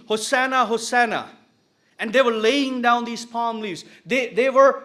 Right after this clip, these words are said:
they were praising this person, this king. Very shortly after, what did they do to the same person?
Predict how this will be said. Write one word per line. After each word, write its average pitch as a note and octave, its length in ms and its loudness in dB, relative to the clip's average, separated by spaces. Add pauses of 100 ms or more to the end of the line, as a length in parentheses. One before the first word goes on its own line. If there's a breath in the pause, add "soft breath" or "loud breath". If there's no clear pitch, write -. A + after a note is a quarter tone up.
they A3+ 100 4
were C4 100 6
praising D4 720 -2
this B3+ 180 -6
person, C4+ 440 -2
this A3 160 -8
king. G3+ 640 -8 (960)
Very G3+ 280 -4
shortly A#3 460 -4
after, G3 340 -4
what D#3 200 -4
did F#3+ 100 -10
they G3 80 -2
do F3+ 140 -10
to F3 120 -18
the D#3 100 -12
same D#3 280 -12
person? C#3 380 -16